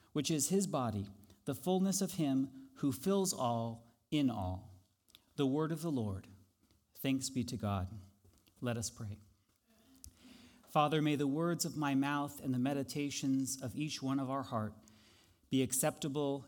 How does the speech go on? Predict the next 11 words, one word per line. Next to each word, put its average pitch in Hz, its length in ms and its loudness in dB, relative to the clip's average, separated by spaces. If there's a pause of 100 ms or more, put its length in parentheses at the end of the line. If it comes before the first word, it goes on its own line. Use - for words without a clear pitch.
in 127 160 2
your 143 240 2
sight, 90 480 -4 (480)
O 135 80 0
Lord, 135 480 2
our 120 160 -2
rock 127 400 -2 (380)
and 117 120 0
our 110 120 0
redeemer. 95 540 -2 (840)
Amen. 98 380 -6